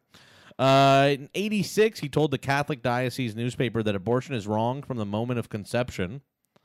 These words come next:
um, and seemed to offer the National Conference of Catholic Bishops moral support in pushing for limits, noting that the most effective pro-life groups are those who keep trying to push back the frontier.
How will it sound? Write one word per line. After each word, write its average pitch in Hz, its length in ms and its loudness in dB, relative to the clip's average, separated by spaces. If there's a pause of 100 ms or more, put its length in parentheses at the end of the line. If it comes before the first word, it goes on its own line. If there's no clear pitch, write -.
(640)
um, 107 280 0
and 107 100 -8
seemed 135 200 -2
to 131 40 2
offer 123 280 0
the 113 220 2
National 120 380 -4
Conference 120 300 -4
of 113 80 -20
Catholic 113 380 -2
Bishops 113 360 -4
moral 120 320 2
support 110 340 0
in 104 60 -10
pushing 107 280 -2
for 104 120 -6
limits, 127 420 -6 (360)
noting 143 260 2
that 131 140 -2
the 135 80 4
most 160 280 4
effective 180 440 2
pro-life 147 500 2
groups 147 320 -2
are 117 100 2
those 127 360 2
who 127 100 -2
keep 123 220 -6
trying 127 240 -4
to 117 60 -6
push - 280 -2
back 117 260 -2
the 127 80 -2
frontier. 101 680 -2